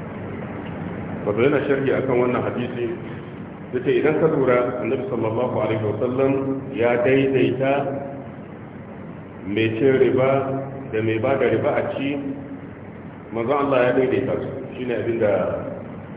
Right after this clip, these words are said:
Jabir yake cewa Annabi sallallahu alaihi wasallam ya ce, "Hum sawa'un." Hum sawa'un. Da wanda ya ba da riba, da wanda ya ci riba,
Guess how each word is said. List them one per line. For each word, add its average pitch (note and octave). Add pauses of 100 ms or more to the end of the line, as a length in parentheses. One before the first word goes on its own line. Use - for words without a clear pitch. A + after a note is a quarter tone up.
(460)
Jabir A#2
yake G#2+
cewa G2+
Annabi G2+
sallallahu G2 (100)
alaihi G2
wasallam G2
ya G#2+
ce, - (180)
"Hum C#3+
sawa'un." G#2+ (1120)
Hum E3 (180)
sawa'un. G2+ (560)
Da F2+
wanda B2+
ya A#2 (260)
ba A#2+
da A2+
riba, F#2+ (680)
da F#2
wanda B2
ya A2
ci -
riba, G2